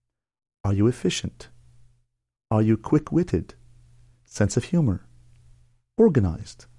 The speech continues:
What are your intellectual or mind strengths? Next section, social skills.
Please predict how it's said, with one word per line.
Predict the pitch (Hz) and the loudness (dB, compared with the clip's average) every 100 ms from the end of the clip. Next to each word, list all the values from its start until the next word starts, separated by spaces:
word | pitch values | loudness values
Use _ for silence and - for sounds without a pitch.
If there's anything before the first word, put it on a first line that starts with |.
| - - - - - _ - | -20 -20 -20 -20 -20 _ -2
What | 180 | 0
are | 226 | 4
your | 190 - | 2 2
intellectual | 139 120 120 - - 117 113 | 0 0 0 -2 -2 -2 -2
or | 101 | -2
mind | 98 98 95 90 90 | 0 0 2 0 -2
strengths? | - - 87 - - - - - _ _ _ _ _ _ _ | -6 -6 -6 -6 -18 -20 -20 -20 _ _ _ _ _ _ _
Next | 147 175 - | 2 2 -4
section, | - 90 - - - - - - - - | -6 -6 -6 -14 -16 -20 -20 -20 -20 -18
social | - - 147 131 90 85 | -10 2 2 2 -4 -10
skills. | - 82 - - - | -10 -10 -10 -18 -20